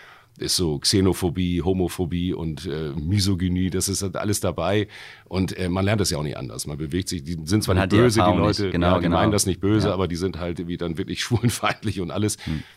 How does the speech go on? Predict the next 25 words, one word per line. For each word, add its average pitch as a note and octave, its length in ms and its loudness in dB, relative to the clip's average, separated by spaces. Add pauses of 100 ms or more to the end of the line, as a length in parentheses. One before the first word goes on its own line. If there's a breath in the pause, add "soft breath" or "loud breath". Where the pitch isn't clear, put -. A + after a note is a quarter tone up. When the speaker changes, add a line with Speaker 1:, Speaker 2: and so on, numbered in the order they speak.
(100)
Speaker 1:
Ne? G#2 180 4
Und, G2 360 2
äh, F2 340 2
und F2 300 -4
dann F#2 140 2
lernst G2+ 260 2
du G2 40 -2
plötzlich F#2 280 -2
eine E2+ 100 0
neue F2+ 240 0
Welt G2 200 -2
kennen F2 200 -2
und E2 100 -6
dein E2 140 -4
Horizont F2+ 400 -2
erweitert C2 420 -10
sich. C#2 180 -12
Und C#2 100 -8
deswegen D#2+ 260 -4
hat - 80 -10
mich D#2 140 -8
Sankt D2 180 -6
Georg D2 240 -4
sehr D#2 220 -4
geprägt. - 480 -14